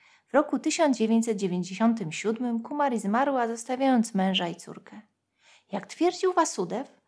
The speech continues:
żona zmarła na skutek mahasamadhi. To jest świadome opuszczenie ciała, porzucenie powłoki cielesnej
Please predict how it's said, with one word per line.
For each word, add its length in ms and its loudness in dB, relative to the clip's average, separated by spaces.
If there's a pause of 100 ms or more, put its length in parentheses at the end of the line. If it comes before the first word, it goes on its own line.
(360)
żona 380 2
zmarła 400 0
na 140 2
skutek 580 -4 (520)
mahasamadhi. 840 0 (1080)
To 100 -2
jest 640 0
świadome 640 -2
opuszczenie 540 -2
ciała, 400 -12 (440)
porzucenie 600 2
powłoki 540 -6
cielesnej 760 -4